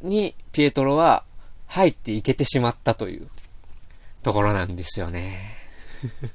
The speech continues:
<laughs> 僕結構これ今話しながら、えー、反芻してるんですけれどもね、ちょっとね、一方ではすごく憧れがあるけども、一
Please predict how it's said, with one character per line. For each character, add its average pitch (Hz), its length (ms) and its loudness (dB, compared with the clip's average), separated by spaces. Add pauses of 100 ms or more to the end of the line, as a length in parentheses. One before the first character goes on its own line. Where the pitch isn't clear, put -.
(380)
<laughs> 269 1120 -8
僕 107 200 -4
結 123 160 -2
構 95 100 -8
こ 104 160 -2
れ 101 80 0
今 104 140 -2
話 117 280 -2
し 123 60 -4
な 117 80 0
が 113 100 4
ら、 110 220 4 (340)
え 104 220 -8
ー、 - 20 -8
反 117 180 -4
芻 117 220 -2
し - 100 -4
て 120 80 -2
る 113 120 0
ん 101 80 -8
で 98 80 -8
す - 80 -10
け 95 100 -6
れ 90 80 -6
ど 85 120 -10
も 87 80 -12
ね、 76 340 -10
ち - 120 -2
ょ 262 60 0
っ - 40 -6 (100)
と 101 100 -2
ね、 92 300 -4 (960)
一 247 180 0 (120)
方 311 200 10
で 156 80 4
は 117 60 6
す - 180 2
ご 175 140 4
く - 120 2
憧 120 340 0
れ 117 140 4
が 120 120 4
あ 123 40 6
る 113 100 2
け 98 140 -6
ど 113 120 -4
も、 110 220 0
一 139 100 -4